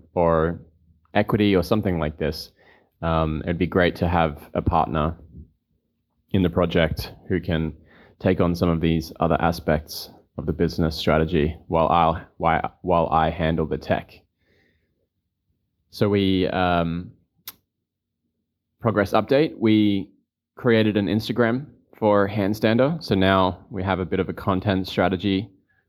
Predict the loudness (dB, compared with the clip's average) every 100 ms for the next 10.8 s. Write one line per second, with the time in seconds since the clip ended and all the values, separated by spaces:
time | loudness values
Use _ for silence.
0 | _ -14 -12 -2 2 4 4 4 2 -2
1 | -6 -18 _ _ _ _ _ _ _ -4
2 | 0 0 -2 -4 0 2 0 -2 0 0
3 | 0 0 2 2 0 -2 -2 -2 0 0
4 | 0 -2 -20 -10 0 2 4 2 0 -4
5 | _ _ _ -6 -2 0 -2 0 0 2
6 | 0 -2 -4 -4 -2 0 0 0 -2 0
7 | 2 2 0 -4 _ _ _ _ _ _
8 | _ -2 -2 0 2 2 2 0 -2 -2
9 | 0 0 0 0 0 -2 -2 0 0 0
10 | 0 0 2 0 -4 -12 -20